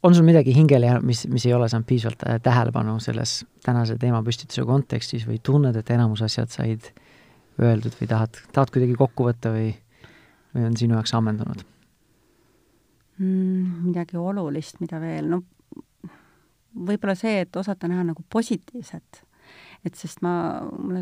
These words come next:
Speaker 2: tundub kuidagi, et võib-olla igapäevaselt me kipume nägema pigem kriitilisema pilguga, mis on nagu puudu,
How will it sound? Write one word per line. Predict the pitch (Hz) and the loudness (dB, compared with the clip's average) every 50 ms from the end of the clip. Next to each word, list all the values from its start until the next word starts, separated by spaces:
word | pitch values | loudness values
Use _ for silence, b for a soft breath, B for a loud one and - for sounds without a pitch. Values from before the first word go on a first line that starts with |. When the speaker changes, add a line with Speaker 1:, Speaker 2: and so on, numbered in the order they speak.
| 180 - _ | -8 -12 _
Speaker 2:
tundub | _ - 214 214 202 180 - | _ -2 -2 -2 -2 -4 -6
kuidagi, | 196 185 185 175 170 | -6 -6 -4 -4 -4
et | 160 | -4
võib-olla | 180 180 175 175 175 | -4 -4 -4 -2 -4
igapäevaselt | 180 180 208 180 180 175 170 165 160 165 160 | -4 -4 -4 -4 -4 -4 -4 -4 -6 -6 -6
me | 165 160 156 | -6 -6 -6
kipume | - 196 185 - 170 165 160 160 | -6 -6 -4 -2 -2 -2 -2 -2
nägema | 160 170 175 175 175 165 160 160 156 151 156 - - | -4 -4 -4 -4 -4 -4 -4 -4 -4 -6 -8 -10 -10
pigem | 170 170 170 170 165 165 - | -12 -12 -10 -10 -10 -10 -8
kriitilisema | - - 220 240 240 - 202 180 180 170 175 170 160 | -6 -4 -4 -4 -4 -4 -4 -4 -4 -2 -2 -4 -2
pilguga, | 156 170 165 165 165 160 156 156 | -2 -4 -4 -4 -6 -6 -4 -4
mis | 165 170 - | -6 -6 -6
on | 175 165 156 | -8 -8 -8
nagu | 156 - 156 | -8 -10 -12
puudu, | - - 240 277 269 214 170 165 - 160 | -12 -8 -6 -6 -4 -6 -6 -8 -8 -8